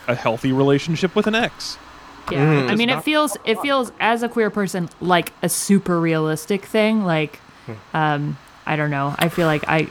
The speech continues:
Speaker 2: I have, I have exes who are of the same gender as me
Speaker 3: Hmm.
Speaker 2: who would do exactly this thing.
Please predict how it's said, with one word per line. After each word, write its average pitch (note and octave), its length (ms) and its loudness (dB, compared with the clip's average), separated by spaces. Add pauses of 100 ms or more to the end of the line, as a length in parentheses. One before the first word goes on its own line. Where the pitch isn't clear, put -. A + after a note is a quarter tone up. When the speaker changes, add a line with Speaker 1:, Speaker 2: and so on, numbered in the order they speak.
Speaker 2:
I D#3 140 2
have, D3 460 -4 (320)
I F3 80 0
have D#3 420 0 (160)
exes D#3 480 -2
who D#3 300 0 (760)
are D#3 360 4 (200)
of E3 200 2
the E3 80 4
same D#3 280 2
gender D3+ 320 2
as D3+ 160 0
me D#3+ 100 4
Speaker 3:
Hmm. A#2 120 6
Speaker 2:
who D#3+ 120 2
would D3 220 -2
do D#3+ 160 4
exactly D#3 560 2
this D3+ 260 -2
thing. D#3+ 280 0